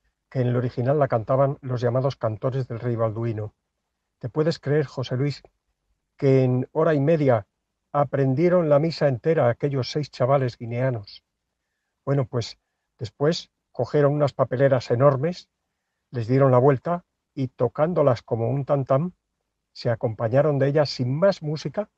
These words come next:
porque yo tocaba el acordeón, pero en otras circunstancias, eh,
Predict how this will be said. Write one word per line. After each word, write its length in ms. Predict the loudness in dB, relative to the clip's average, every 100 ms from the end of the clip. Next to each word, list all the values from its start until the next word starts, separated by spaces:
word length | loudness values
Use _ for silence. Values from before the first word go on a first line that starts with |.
| _
porque 260 | -16 -12 -8
yo 100 | -6
tocaba 320 | -2 0 2
el 60 | 0
acordeón, 400 | -2 -2 -2 -2
pero 200 | -2 -2
en 80 |
otras 280 | -2 -2 -6
circunstancias, 800 | -6 -10 -6 -2 -2 0 -4 -4 _ _ _ _
eh, 400 | -2 0 2 -2